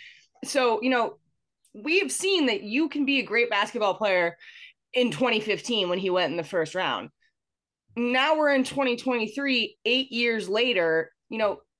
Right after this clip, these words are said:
the hype around the people should not be the same. Like,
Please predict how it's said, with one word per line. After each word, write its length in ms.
the 140
hype 300
around 280
the 80
people 640
should 320
not 200
be 120
the 100
same. 260
Like, 140